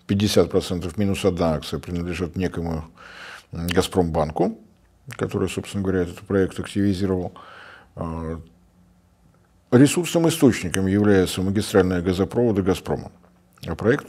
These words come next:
э, считается новотековский, звучит красиво, частная компания, всё в полном порядке. По этому контракту, э, триста тысяч тонн,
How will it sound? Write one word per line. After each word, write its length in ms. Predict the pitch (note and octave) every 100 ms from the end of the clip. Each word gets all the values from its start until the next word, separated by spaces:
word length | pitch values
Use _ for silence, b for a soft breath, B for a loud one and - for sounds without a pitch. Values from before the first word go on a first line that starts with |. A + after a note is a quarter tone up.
| -
э, 180 | F2 D#2+
считается 480 | - A2 A2 - F#2+
новотековский, 600 | G#2 A#2+ F#3+ - - G2
звучит 320 | G#2+ - -
красиво, 560 | G#2+ G#2 E3+ C#3+ A2 A#2+
частная 440 | - G2 - F2 -
компания, 420 | G#2 C#3+ C3 F#2
всё 160 | -
в 80 | G2+
полном 240 | G2 F#2 F2+
порядке. 400 | - C3+ - - B B B B B -
По 80 | G#2+
этому 260 | G2+ A2
контракту, 500 | A2 A#2+ E3+ F#3 A2+ -
э, 260 | G#2 G#2 G2+
триста 300 | A#2+ A2+ A2
тысяч 380 | F#2+ G#2 - -
тонн, 300 | E3+ F3+ E3